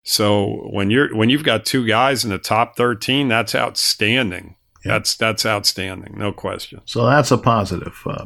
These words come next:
Speaker 2: but there
Speaker 1: Yes.
Speaker 2: aren't a lot. But, you know, that's, that's, that's good, and it's good because it tells you that if we can find a, a, a dominant defensive end, like maybe a Chase Young, for
Speaker 1: Mm-hmm.
Speaker 2: example,
Speaker 1: Mm-hmm.
Speaker 2: uh,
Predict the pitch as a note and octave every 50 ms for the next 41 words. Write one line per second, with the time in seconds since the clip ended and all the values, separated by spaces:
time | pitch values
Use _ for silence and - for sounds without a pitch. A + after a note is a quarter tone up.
0 | G#2 - - - C#3 C#3 C#3+ C#3+ B2+ G#2+ F#2 F2 F#2 F2+ F2+ F#2+ - - - -
1 | C3+ C3+ B2+ - - D3 C#3 C3+ C3 C3+ D#3+ F#3 D3+ - - - - - F#3 -
2 | - - - - - - - - - F#3+ F3+ C3 - - B2 A#2 B2+ C#3 F3+ G#3
3 | F#3+ D3 C3 B2 A#2 B2+ B2+ A#2+ A2 - - - A3 G3+ E3 D3+ C3 - C3 A#2+
4 | A#2 G#2+ - - - B2+ C3 C3+ C3 A#2 G#2+ A#2 G#2 G2+ F#2 F#2+ F#2+ G2 F#2 -
5 | - G#2 G2 F#2+ - - G#2 A2 A#2+ A#2 - A2 G#2 G#2 G2+ F#2+ F#2 F#2+ F#2 -
6 | - - F#2+ F#2+ F#2 F#2 F#2+ F#2+ F#2+ G2 - - _ _ - G#2+ F#2+ F#2 - G2
7 | G2+ G#2 G#2 G#2 G2+ F#2+ E2+ - F#2+ F2+ - - A2+ A2 F#2 - F#2+ F2+ F2 G#2+
8 | B2+ C#3 C3 A#2+ G#2+ G2+ F#2+ - G#2 G2 F2+ F#2 F2+ F2 E2+ - - G2+ F#2 F2+
9 | F2 - - F2 F2 E2+ E2+ F#2+ C3 C3+ D3+ F#3 - _ _ _ _ - A2+ A2+
10 | A#2+ A#2 A2+ G#2 G2 F#2 G#2 A2 A#2 D3+ - - - - - - G#2 G2+ F#2+ F#2+
11 | G#2+ A#2+ E3 - - A#2+ A#2 G#2+ G2+ G2+ G2 F#2